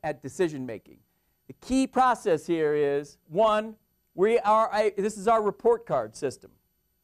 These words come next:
This is what we're doing historically. This is what we're doing at the moment, and this is what we think we can do.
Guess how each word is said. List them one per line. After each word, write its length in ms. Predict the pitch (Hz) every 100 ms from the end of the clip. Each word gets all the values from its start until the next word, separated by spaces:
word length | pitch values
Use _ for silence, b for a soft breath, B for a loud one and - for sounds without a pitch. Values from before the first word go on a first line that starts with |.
| _ _ -
This 220 | - 160 220
is 180 | 208
what 160 | 170 214
we're 120 | 196
doing 400 | 151 214 233 226
historically. 960 | 160 170 - 240 254 180 135 139 185 196 _ _ _ _ _ _ _
This 180 | 143 180
is 160 | 170
what 160 | 190 190
we're 100 | 160
doing 400 | 143 196 190 190
at 140 | 175
the 80 | -
moment, 500 | 160 202 202 156 156 _
and 120 | 135
this 160 | 151 156
is 100 | 147
what 140 | 170
we 140 | 160 143
think 300 | - 214 196
we 100 | 143
can 400 | - - 208 175
do. 240 | 117 -